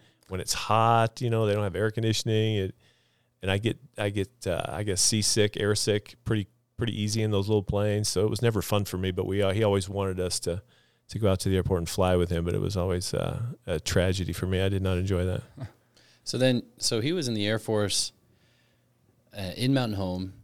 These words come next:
Speaker 1: Uh-huh.
Speaker 2: met your, met your mom, and then they moved out to Texas, and then they moved back, and you
Speaker 1: Yeah.
Speaker 2: moved to Jerome, and he was out of the Air Force at that point, just working as a
Speaker 1: Yeah, he,
Speaker 2: mechanic?
Speaker 1: he only sure served a,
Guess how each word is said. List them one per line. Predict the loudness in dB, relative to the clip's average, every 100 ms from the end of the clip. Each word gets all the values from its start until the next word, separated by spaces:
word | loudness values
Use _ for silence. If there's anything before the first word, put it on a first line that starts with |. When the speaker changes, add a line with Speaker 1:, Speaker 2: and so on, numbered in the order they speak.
| 4
Speaker 1:
Uh-huh. | 6
Speaker 2:
met | 4
your, | 0 0 -2
met | -2 -2
your | -2
mom, | -2 -2 -4 -4
and | -4
then | -4
they | -2
moved | -2 -4 -4
out | -4 -4
to | -2
Texas, | -2 -2 -4 0 -2
and | -2
then | -6 -4
they | -4
moved | -6 -6 -6
back, | -4 -2 -4 -6 -8
and | -2
you | 0
Speaker 1:
Yeah. | 2
Speaker 2:
moved | 0 -2
to |
Jerome, | -4 -4 -2 -2
and | -4
he | -4
was | -4
out | -4 -4
of | -2
the | -4
Air | -4
Force | -6 -4 -4
at | -2
that | -4
point, | -4 -8 -6
just | -10 -8
working | -8 -6 -6
as | 0
a |
Speaker 1:
Yeah, | 2
he, | 2
Speaker 2:
mechanic? | 0 -4
Speaker 1:
he | -4
only | -4 -2
sure | 2 4 4 2
served | 2 4 8
a, | 8 8